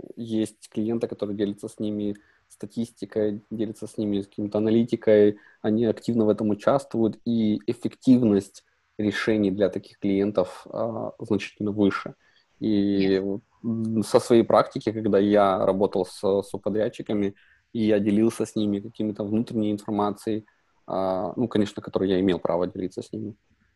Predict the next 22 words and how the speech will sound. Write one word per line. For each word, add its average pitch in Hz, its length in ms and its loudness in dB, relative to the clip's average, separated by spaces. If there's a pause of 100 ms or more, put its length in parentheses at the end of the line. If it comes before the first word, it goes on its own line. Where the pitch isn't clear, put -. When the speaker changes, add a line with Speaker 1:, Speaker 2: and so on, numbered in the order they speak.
Speaker 1:
вот, 110 320 -6
или 101 680 4
я 101 120 6
давал 101 380 6
им, 98 300 2
а, 110 1000 -8
определённые 107 460 0
доступы 110 640 0
в - 40 -8
какую-то 104 320 -4
информацию, 101 720 -2
чтобы 110 260 -2
они 107 140 0
лучше 113 360 -2
понимали 107 460 0
специфику - 600 -8
бизнеса, 113 500 -6
когда - 260 -4
я 110 60 0
проводил 107 380 4
с - 100 -6
ними, 101 280 2